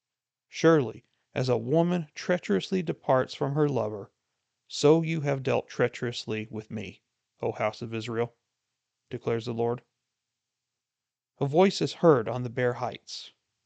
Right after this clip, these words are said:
the weeping and the supplications of the sons of Israel, because they have perverted their way,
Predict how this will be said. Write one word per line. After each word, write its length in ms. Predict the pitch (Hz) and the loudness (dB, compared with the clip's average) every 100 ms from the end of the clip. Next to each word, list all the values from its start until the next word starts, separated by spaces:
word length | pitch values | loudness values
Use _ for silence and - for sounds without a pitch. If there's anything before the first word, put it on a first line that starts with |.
| _ | _
the 100 | 120 | -6
weeping 520 | 113 180 - 185 180 | -2 -2 0 -2 -2
and 160 | - 120 | -6 -6
the 60 | - | -6
supplications 1080 | - 165 - - - 139 131 143 139 131 | -2 -2 -2 -6 -2 -2 -2 -4 -4 -6
of 140 | 127 120 | -8 -8
the 80 | |
sons 400 | 113 - 135 131 | -8 -2 0 0
of 100 | 127 | -4
Israel, 480 | 123 104 120 104 - _ _ _ _ _ _ _ _ _ _ | -6 -6 -10 -14 -16 _ _ _ _ _ _ _ _ _ _
because 460 | - 127 131 127 - _ - | -10 -2 0 0 -2 _ -2
they 140 | 139 | 0
have 180 | 147 127 | 0 -2
perverted 520 | - 117 127 175 185 | -8 -2 2 2 2
their 160 | 170 175 | 0 0
way, 440 | 127 107 110 117 | 0 -2 -4 -8